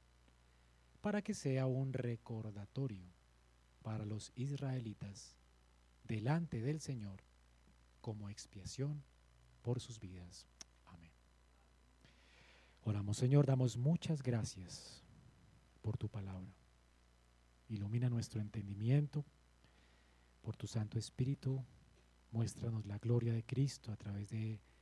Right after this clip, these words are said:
tu palabra y transfórmanos, Señor, conforme a tu promesa en esta mañana. Guía mis palabras y también mi mente,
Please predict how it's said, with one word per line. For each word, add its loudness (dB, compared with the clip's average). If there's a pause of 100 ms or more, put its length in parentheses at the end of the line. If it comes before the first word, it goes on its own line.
(360)
tu -6
palabra 4 (600)
y -4
transfórmanos, -4
Señor, -12 (220)
conforme -8
a -6
tu -8
promesa -10
en -10
esta -12
mañana. -12 (1500)
Guía -4
mis -8
palabras 2 (1120)
y -4
también -2
mi -6
mente, -2